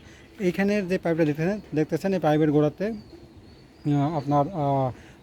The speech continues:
ওই যে পাইপের গোড়াতে, আহ, মোটর লাগানো আছে। এই মোটরটা, আহ, সাহায্যে কিন্তু এই, এই, এই মূল মেশিনে কিন্তু সেই লিকুইড গোবরটা দেওয়া হচ্ছে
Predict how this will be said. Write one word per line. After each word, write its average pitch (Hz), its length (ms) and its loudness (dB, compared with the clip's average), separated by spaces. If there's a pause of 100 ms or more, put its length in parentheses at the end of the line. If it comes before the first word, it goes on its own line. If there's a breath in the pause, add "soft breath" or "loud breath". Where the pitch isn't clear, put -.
ওই 156 60 0
যে 156 100 4
পাইপের 156 320 4
গোড়াতে, 151 400 2
আহ, 147 360 0
মোটর 143 260 -2
লাগানো 143 380 2
আছে। 196 260 -4 (420 loud breath)
এই 165 80 4
মোটরটা, 170 520 4
আহ, 180 320 0 (320)
সাহায্যে 165 380 0
কিন্তু 170 300 -2 (100)
এই, 160 320 4 (340 loud breath)
এই, 135 460 0 (400)
এই 165 160 6
মূল 165 220 4
মেশিনে 170 460 4
কিন্তু 147 260 -4
সেই 151 320 0
লিকুইড 147 440 0
গোবরটা 143 340 0
দেওয়া 135 200 0
হচ্ছে 139 320 -2